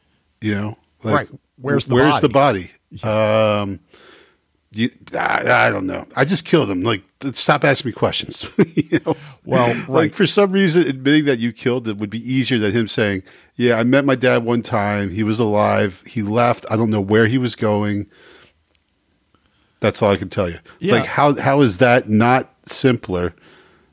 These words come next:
Speaker 1: than saying, "I killed him"?
Speaker 2: Right.
Speaker 1: Yeah.
Speaker 2: And despite their, I guess, ongoing conversations, Fisher, who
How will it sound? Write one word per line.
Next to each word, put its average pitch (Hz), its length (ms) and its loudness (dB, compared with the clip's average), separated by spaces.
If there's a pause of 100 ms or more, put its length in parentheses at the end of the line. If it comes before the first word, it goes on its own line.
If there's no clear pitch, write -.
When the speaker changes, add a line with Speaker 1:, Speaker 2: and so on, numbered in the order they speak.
Speaker 1:
than 104 260 0
saying, 98 520 0 (1200)
"I 101 120 0
killed 92 340 -10
him"? - 160 -20 (280)
Speaker 2:
Right. 143 400 -4
Speaker 1:
Yeah. 85 240 -6
Speaker 2:
And 165 260 -2 (140)
despite 311 640 -4 (760)
their, 151 720 0 (920)
I 143 100 -2
guess, 139 260 -4
ongoing 139 560 0
conversations, 117 1300 -2 (680)
Fisher, 143 840 0
who 139 320 0